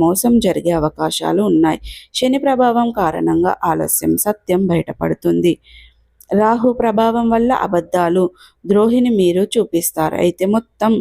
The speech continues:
మోసం నాలుగు రూపాల్లో ఉండవచ్చు. ఆర్థిక మోసం కావచ్చు, మానసిక మోసం కావచ్చు, శారీరక మోసం కావచ్చు, సామాజిక మోసం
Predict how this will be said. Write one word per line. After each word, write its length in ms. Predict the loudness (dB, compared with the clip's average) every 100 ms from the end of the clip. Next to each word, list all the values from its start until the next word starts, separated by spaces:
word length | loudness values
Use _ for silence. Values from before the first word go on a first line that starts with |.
| -4 _ -20 _ _ -2
మోసం 420 | 0 0 0 0 2 2
నాలుగు 300 | 2 0 2 2
రూపాల్లో 500 | 2 0 -2 2 0
ఉండవచ్చు. 720 | 2 0 0 0 -2 -4 -4 -4 -6 -20 -6 -2
ఆర్థిక 320 | 0 0 0 0 2
మోసం 340 | 0 0 -2 -2 _ -20 _ _ _
కావచ్చు, 520 | -2 0 0 -2 -2 0
మానసిక 540 | 2 2 0 -2 0 2 2
మోసం 340 | 0 0 0 0
కావచ్చు, 360 | 0 0 -2 -8
శారీరక 580 | -2 2 2 2 0 0 2
మోసం 300 | 2 0 0 0
కావచ్చు, 500 | 2 0 0 -4 -12 -12 _ -20 _ -4
సామాజిక 580 | 0 0 2 0 0 0 0 0
మోసం 340 | 0 0 0